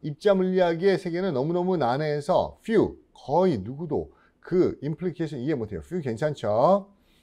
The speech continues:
그 다음에 여기 봅시다. 재밌는 게 뭔가 하면요. 요거 아주 페이크가 가는데 has even gone이에요.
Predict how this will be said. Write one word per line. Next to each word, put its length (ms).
그 140
다음에 480
여기 140
봅시다. 300
재밌는 280
게 60
뭔가 200
하면요. 300
요거 320
아주 320
페이크가 300
가는데 460
has 300
even 360
gone이에요. 760